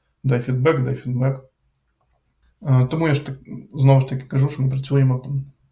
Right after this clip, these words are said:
е, з унікальними зверненнями, ми працюємо з якістю лідів. Е,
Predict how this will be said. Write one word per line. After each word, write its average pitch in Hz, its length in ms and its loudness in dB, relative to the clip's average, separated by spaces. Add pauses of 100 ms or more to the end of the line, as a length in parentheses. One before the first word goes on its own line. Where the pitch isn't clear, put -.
(460)
е, 127 140 2
з 127 60 2
унікальними 156 480 2
зверненнями, 139 580 2
ми 127 120 0
працюємо 135 580 -2
з 131 340 -2 (360)
якістю 135 500 0
лідів. - 340 -8 (1500)
Е, 123 40 0